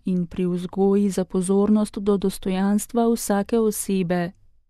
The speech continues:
Kot še pravi predsednica organizacije, jim je v veliko spodbudo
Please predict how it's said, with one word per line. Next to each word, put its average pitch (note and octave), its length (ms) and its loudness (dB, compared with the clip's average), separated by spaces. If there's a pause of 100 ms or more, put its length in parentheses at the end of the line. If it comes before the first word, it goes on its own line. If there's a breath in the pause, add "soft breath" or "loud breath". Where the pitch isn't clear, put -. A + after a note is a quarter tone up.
(260)
Kot F#3 200 -4
še - 180 -6
pravi F#3+ 460 0
predsednica G#3 840 0
organizacije, F#3 1080 0
jim G3+ 220 4
je G3+ 120 4
v G3 100 2
veliko A3+ 420 2
spodbudo G3+ 600 0